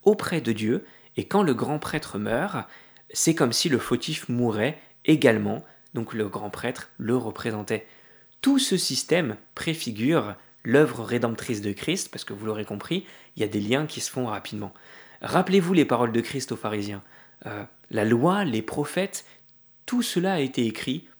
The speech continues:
pour rendre témoignage de moi. Euh, Jésus est notre grand prêtre, il est celui qui, par sa mort, se substitue, euh, à la mort éternelle en enfer que tout chrétien, tout croyant méritait.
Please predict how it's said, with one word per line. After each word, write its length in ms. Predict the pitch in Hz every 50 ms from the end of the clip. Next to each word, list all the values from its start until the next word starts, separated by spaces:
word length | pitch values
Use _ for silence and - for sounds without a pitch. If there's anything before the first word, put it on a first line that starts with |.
| _
pour 280 | - - 151 160 143 123
rendre 220 | 120 135 143 135
témoignage 600 | 127 - 117 110 110 107 107 107 117 123 107 110
de 80 | 107 110
moi. 340 | 104 107 110 110 110 113 - - - - - - - _ _ -
Euh, 40 | - - - -
Jésus 640 | - 110 - 175 196 180 151 143 156 175 - - - -
est 100 | 151 156
notre 360 | 151 151 135 - - - 120
grand 200 | 104 113 110 104
prêtre, 400 | - - - 127 143 - - - - - _ _ _ -
il 420 | 185 190 190 165 156 151 - 156
est 80 | 160 165
celui 460 | 165 - - 127 117 117 127 147 139
qui, 140 | - - -
par 260 | - - 160 151 -
sa 180 | - - 123 113
mort, 420 | 110 110 117 131 135 120 - - - - - - _
se 160 | - - -
substitue, 1120 | - - - - - - 226 220 202 - - - - - 151 143 127 - - - 156 170 - - - - _ _ _ -
euh, 200 | 117 107 101 101 - - - - -
à 140 | - 139 147
la 120 | 135 127
mort 240 | 127 143 147 131 131
éternelle 420 | 120 - 123 110 113 123 135 123
en 120 | 117 113 110
enfer 400 | 104 101 - - 131 127 - -
que 100 | - 113
tout 260 | - - - - 170
chrétien, 480 | - - - 120 110 - - 123 123 - - - - _ -
tout 120 | - 180
croyant 560 | 170 - - - - 127 113 107 107 107 123 - - - _ _ -
méritait. 520 | 113 110 107 101 107 98 - 107 95 -